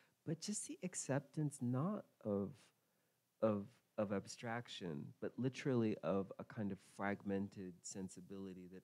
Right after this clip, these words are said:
understands all the eyes and the ears and the, and this, the ins and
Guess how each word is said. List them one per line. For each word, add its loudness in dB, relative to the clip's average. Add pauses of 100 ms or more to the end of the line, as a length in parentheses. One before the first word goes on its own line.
understands -12
all -4
the -10
eyes -8
and -8
the -10 (180)
ears -12 (160)
and -4
the, -4 (540)
and 4
this, -6 (100)
the -2 (120)
ins 2
and 2